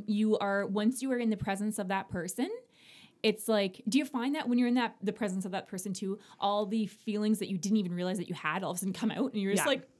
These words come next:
Speaker 1: "I'm actually really sad right now."
Speaker 2: Yeah. Yeah. It's
Speaker 1: Or
Speaker 2: like when your mom
Speaker 1: whatever.
Speaker 2: asks if you're okay.
Speaker 1: Yeah.
Speaker 2: <laughs> Like, I'm not even that close with my mom, but if she was ever like, "Are you okay?" I would just, "Ah."
Speaker 1: <laughs> Yeah.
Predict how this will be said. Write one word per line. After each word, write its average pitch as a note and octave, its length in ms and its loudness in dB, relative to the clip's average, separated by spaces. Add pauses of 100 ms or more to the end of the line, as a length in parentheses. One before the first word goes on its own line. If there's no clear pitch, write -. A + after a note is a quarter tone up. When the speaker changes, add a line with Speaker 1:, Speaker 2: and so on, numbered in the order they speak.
(120)
Speaker 1:
"I'm C5 340 8
actually G#4+ 380 2
really G#4 380 0
sad E4 280 2
right F4+ 220 2
now." - 80 10
Speaker 2:
Yeah. A#3+ 240 12 (260)
Yeah. C#4 220 12
It's E4 120 10
Speaker 1:
Or - 40 12
Speaker 2:
like G#4+ 140 12
when G4 100 8
your F#4+ 140 10
mom B3+ 220 12
Speaker 1:
whatever. A#3+ 120 12
Speaker 2:
asks C#4 240 8
if C4 140 4
you're B3 160 10
okay. B3+ 480 10
Speaker 1:
Yeah. E4+ 200 12
Speaker 2:
<laughs> - 460 0 (1400)
Like, A#4+ 360 12
I'm C5+ 80 10
not C5 180 10
even B4+ 120 6
that G4 120 8
close E4 220 8
with F4 100 4
my D4+ 120 12
mom, B3 260 10
but B3+ 100 6
if D4 120 6
she - 180 2
was D4+ 140 6
ever D#4 240 6
like, B3+ 260 6
"Are C#4+ 80 6
you F4+ 220 8 (140)
okay?" D4 540 12
I C4+ 60 8
would C#4 120 8
just, C4 160 4
"Ah." C#5+ 420 4 (220)
Speaker 1:
<laughs> - 0 -
Yeah. C5 280 8